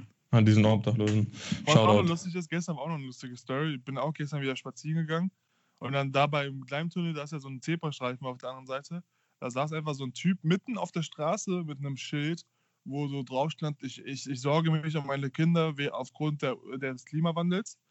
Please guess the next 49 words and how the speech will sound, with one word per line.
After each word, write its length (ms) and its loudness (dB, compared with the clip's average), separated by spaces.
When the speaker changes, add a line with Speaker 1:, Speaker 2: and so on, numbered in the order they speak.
Speaker 2:
und 60 -6
hat 140 0
keine 220 2
Autos 260 -2
mehr 100 -2
<laughs> 0 -
durchfahren 480 2
lassen. 320 -10
Speaker 1:
Was? 640 8
Speaker 2:
Digga, 160 0
der 120 4
saß 220 4
genauso, 360 6
dass 160 6
keiner 220 10
mehr 120 12
durchfahren 320 8
kann. 160 4
Alle 180 8
haben 100 8
die 60 4
ganze 140 -2
Zeit 120 -4
gehupt. 300 -4
Und 180 8
genau 140 10
Speaker 1:
Was? 260 10
Speaker 2:
in 60 0
dem 120 -2
Moment, 280 -2
wo 120 -8
ich 120 -6
vorbeigelaufen 1000 -4
bin, 180 -6
ist 120 -14
auch 200 -8
Polizei 420 -8
gekommen 360 -6
und 100 -8
so, 160 -8
haben 160 -8
ihn 80 -16
dann 160 -2
von 100 -6
der 100 -16
Straße 320 -16
getragen. 360 -18
Speaker 1:
Wie 220 8
krass. 560 4